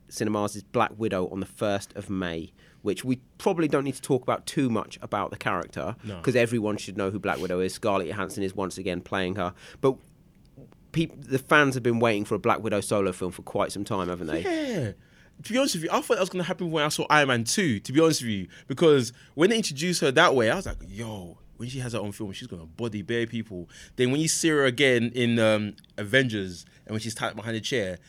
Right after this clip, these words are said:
Speaker 2: and she, I thought to myself, "Is there gonna be another spin-off story this way?" And I was like, "I don't know where they're gonna go with this." Then eventually, they did the right thing and said after Endgame, they're gonna have a, she's gonna have her own film. I have lost my mind because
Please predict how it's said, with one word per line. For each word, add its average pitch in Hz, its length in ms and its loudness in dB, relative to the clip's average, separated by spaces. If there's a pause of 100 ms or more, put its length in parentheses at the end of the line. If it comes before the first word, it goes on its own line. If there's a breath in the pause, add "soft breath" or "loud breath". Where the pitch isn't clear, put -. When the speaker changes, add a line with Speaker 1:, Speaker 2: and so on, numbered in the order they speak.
(360 soft breath)
Speaker 2:
and 113 200 0
she, 131 160 -4
I 135 160 -4
thought 135 180 -6
to - 60 -18
myself, 92 260 -16
"Is 85 100 -18
there 92 80 -12
gonna 95 120 -12
be 98 60 -10
another 98 140 -10
spin-off 101 260 -14
story 92 240 -12
this - 220 -14
way?" 190 360 -6 (680 soft breath)
And 165 100 -4
I - 40 -2
was 160 100 -4
like, - 120 -6
"I 175 40 0
don't 180 120 2
know 170 80 4
where 151 120 2
they're 143 80 0
gonna 139 140 0
go 185 180 6
with 143 80 2
this." 101 400 0 (460 soft breath)
Then 170 280 6
eventually, 143 880 2
they 120 120 -2
did 127 220 -4
the 117 100 2
right 143 380 4
thing 104 540 0 (260)
and 110 200 -6
said 123 340 0
after 131 260 -4
Endgame, 104 440 -6
they're 98 100 -6
gonna 95 160 -10
have 104 120 -8
a, 98 160 -10
she's - 120 -14
gonna 98 120 -10
have 101 80 -8
her 101 60 -6
own 101 160 -8
film. 90 360 -8 (800 soft breath)
I 139 580 4
have 95 180 -12
lost 104 220 -8
my 90 120 -10
mind 107 500 -4
because 101 420 -8